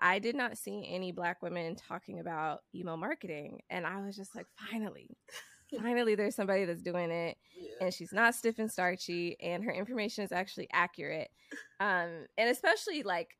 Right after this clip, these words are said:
Speaker 1: talking about it as far as e-commerce, because a lot of the people that I saw talking about email marketing were mainly talking about, like,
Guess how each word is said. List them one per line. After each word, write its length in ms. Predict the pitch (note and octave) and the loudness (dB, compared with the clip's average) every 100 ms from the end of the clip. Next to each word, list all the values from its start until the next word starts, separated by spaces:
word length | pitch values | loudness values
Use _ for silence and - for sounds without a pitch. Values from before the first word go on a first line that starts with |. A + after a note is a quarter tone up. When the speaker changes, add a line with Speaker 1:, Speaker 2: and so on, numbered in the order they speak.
| _ | _
Speaker 1:
talking 360 | B3 G#3+ A3+ G3+ | -2 -2 0 0
about 240 | F#3 F3 | 2 2
it 180 | E3 D#3+ | 2 -2
as 180 | E3+ - | -4 -6
far 200 | F3 E3 | -2 0
as 120 | E3 | -2
e-commerce, 600 | F3 - G3+ F3+ G#2+ G3+ | -6 -6 -2 -2 -4 -6
because 460 | F3 G#3 F3+ E3+ E3+ _ - _ _ | -8 -2 2 2 -2 _ -20 _ _
a 100 | E3+ | -4
lot 480 | F3+ E3+ G3+ B3+ B3+ | 0 4 6 8 6
of 80 | A3 | 2
the 80 | |
people 320 | A3+ A#3 F#3+ F3+ | -2 -4 -2 0
that 120 | E3+ | 4
I 180 | F3+ G3+ | 4 2
saw 180 | F3 | -2
talking 380 | D#3 G3+ E3 - | -4 -6 -8 -10
about 240 | - D#3 - | -6 -6 -4
email 180 | E3+ | -6
marketing 640 | D#3+ D#3+ D#3+ - E3+ E3 - | -2 -4 -4 -6 -6 -6 -10
were 440 | - D#3+ E3 D#3+ D#3 - | -4 -2 0 -2 -6 -6
mainly 340 | F#3+ F#3+ G3 | -4 -2 -4
talking 380 | G#3+ E3 - D#3 | -2 -6 -4 -10
about, 340 | D#3 D3+ D3 | -4 -4 -2
like, 200 | C3 C#3 | -6 -10